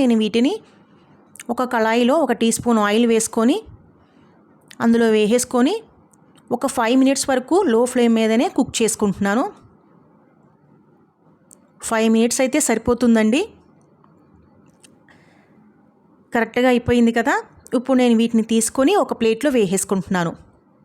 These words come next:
ఆ తర్వాత నేను వాటిపైన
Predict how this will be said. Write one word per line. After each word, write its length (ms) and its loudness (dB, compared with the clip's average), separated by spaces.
ఆ 120 -2
తర్వాత 300 0
నేను 180 4
వాటిపైన 460 -2